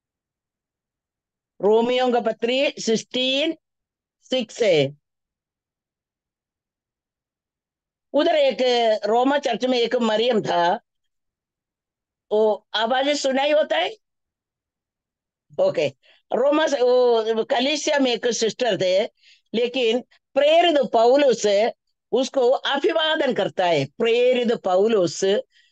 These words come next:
वो गांव में जाने के समय ये चर्च का ये लेडीज को अभिवादन करता है, क्योंकि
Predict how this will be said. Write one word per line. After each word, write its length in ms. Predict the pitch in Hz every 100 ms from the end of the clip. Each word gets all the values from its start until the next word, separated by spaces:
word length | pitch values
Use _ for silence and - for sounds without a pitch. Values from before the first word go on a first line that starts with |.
| _ _ _ 180
वो 640 | 226 240 240 196 220 - _
गांव 320 | 190 196 208
में 260 | 240 247 226
जाने 320 | 208 220 233
के 160 | 226 226
समय 460 | 214 196 180 185 - _ _ _ _ -
ये 240 | 214 262
चर्च 400 | 269 247 214 -
का 200 | 277 269
ये 420 | 247 233 233 269 254
लेडीज 520 | 196 214 233 240 -
को 400 | 185 185 220 - _ _ _ -
अभिवादन 680 | 196 208 269 269 269 294 285
करता 300 | 233 208 214
है, 240 | 196 185
क्योंकि 760 | 170 254 285 285 208 185 190 226